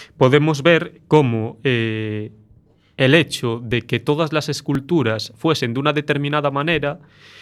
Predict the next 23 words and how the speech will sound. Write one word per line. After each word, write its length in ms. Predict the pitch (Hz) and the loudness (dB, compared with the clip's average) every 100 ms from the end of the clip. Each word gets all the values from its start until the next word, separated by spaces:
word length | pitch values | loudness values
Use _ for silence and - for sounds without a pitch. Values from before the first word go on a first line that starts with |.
| - - | -16 -2
nos 260 | 139 123 | 0 0
permite 1120 | - 131 135 160 151 160 151 151 147 143 156 - | 2 2 4 0 0 0 2 2 0 -2 -6 -6
entrever 640 | 156 120 127 131 160 156 - _ | -4 0 2 4 4 2 -2 _
los 240 | - 127 - | 0 2 4
cánones 440 | 156 151 156 151 | 4 4 0 -2
de 100 | 139 | -2
belleza 440 | 135 139 143 143 147 | -2 0 -2 -4 -6
que 100 | - | -6
se 100 | 117 | -4
tenían, 560 | 123 131 139 151 147 - - | -2 0 -2 -2 -10 -20 -6
eh, 480 | 160 110 104 101 107 | -2 0 -2 -4 -2
en 100 | 110 | 0
esta 200 | 120 127 | 2 0
etapa 240 | 123 117 | 0 -2
histórica. 560 | 113 185 170 117 120 104 - - - | -2 0 0 0 -4 -6 -10 -4 4
Al 140 | 120 | 4
igual 320 | 120 156 143 | 6 4 2
que 320 | - 123 127 | 2 -2 -2
en 120 | 127 139 | -2 0
obras 320 | 143 120 110 | 0 0 -2
como 200 | 117 110 | -4 -2
puede 240 | 135 131 | 0 0
ser, 400 | 131 165 127 - | 2 4 4 0